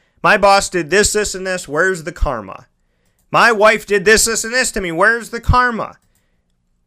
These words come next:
I came from a household that was broken, and this, this, and this happened. Where was the karma, Dan? Where was it?" And I get that,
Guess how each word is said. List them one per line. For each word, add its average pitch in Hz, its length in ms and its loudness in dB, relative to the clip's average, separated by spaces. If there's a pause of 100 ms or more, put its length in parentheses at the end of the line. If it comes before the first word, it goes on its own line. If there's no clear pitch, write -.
(340)
I 220 160 0
came 240 260 -6
from 214 160 -4
a 190 60 0
household 226 480 -2
that 208 80 -4
was 180 140 -4
broken, 214 420 -2
and 180 100 -6
this, 220 180 -4
this, 226 200 -10
and 220 100 -12
this 233 140 -6
happened. 214 380 -4
Where 302 260 2
was 302 220 -6
the 262 100 -12
karma, 277 480 0
Dan? 180 560 -6 (760)
Where 220 260 -8
was 226 340 -6
it?" - 220 -10 (2500)
And 196 180 -4
I 214 160 0
get 175 420 -6
that, 131 480 -4